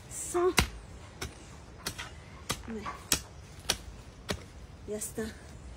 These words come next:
Sí, terminamos todo. Bueno, ya estoy lista con mis plantas. Miren qué hermosura de plantas. Miren, este es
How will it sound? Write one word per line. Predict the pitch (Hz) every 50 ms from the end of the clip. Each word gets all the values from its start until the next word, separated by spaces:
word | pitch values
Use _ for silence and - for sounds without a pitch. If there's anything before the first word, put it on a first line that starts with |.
| - - - - -
Sí, | - 302 330
terminamos | - - 277 233 220 214 208 214 190 185 185 - - - - - - - - - - -
todo. | - 185 170 170 - - - - - - - - - - - - - - - - - - - - - - - - - - - - - - - - - - -
Bueno, | - 359 392 392
ya | 359 330 330
estoy | 330 - 359 330
lista | 302 302 330 320 - 320 -
con | - 285 311 330 311
mis | 302 294
plantas. | - - 285 277 302 311 302 277 277 - - 294 320
Miren | 359 370 349 330 302 285 - -
qué | - 349 339
hermosura | 311 294 277 269 262 247 226 226 - - - - - 403 403 370 311 254
de | 233 214
plantas. | - - - 254 262 254 240 - 226 208 226
Miren, | 240 226 214 - -
este | 240 269 285 - 277 262
es | 277 -